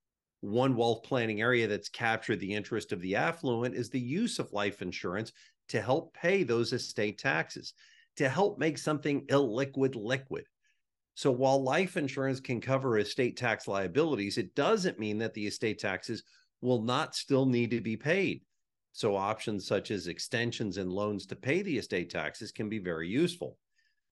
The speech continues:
However, these approaches can also be problematic, especially if the situation involves extensive family businesses and significant lon-,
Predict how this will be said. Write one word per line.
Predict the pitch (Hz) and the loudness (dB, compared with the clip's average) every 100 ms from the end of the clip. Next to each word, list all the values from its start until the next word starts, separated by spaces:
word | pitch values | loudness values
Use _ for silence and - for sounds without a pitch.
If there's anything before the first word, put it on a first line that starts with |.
| _ | _
However, | 117 135 135 131 | 0 2 4 2
these | 131 131 | 2 2
approaches | 127 139 131 135 104 | 2 2 2 0 -6
can | - 135 139 | -2 0 2
also | 117 120 135 | 0 0 0
be | 113 110 | -2 -4
problematic, | - 98 92 110 117 165 147 - | -2 -2 0 0 0 0 -2 -4
especially | 80 - 123 127 - 127 | -8 -2 -2 -2 -2 -2
if | 95 | -2
the | 98 | -6
situation | - 117 - 110 104 101 104 | -4 -4 -2 -2 -2 -2 -6
involves | 104 90 82 95 - - - - - - | -4 -2 -2 -4 -10 -20 -20 -20 -10 -6
extensive | 104 - 139 139 135 135 | -6 -2 0 0 2 -2
family | 135 127 117 101 95 | 0 0 0 -2 -4
businesses | 78 135 135 107 - 101 98 | 2 2 2 -2 0 0 -2
and | - 107 | -6 -6
significant | - 104 98 113 120 - 120 107 | -4 -4 0 0 0 -2 -4 -6
lon-, | 98 101 101 104 110 | -2 0 0 0 -4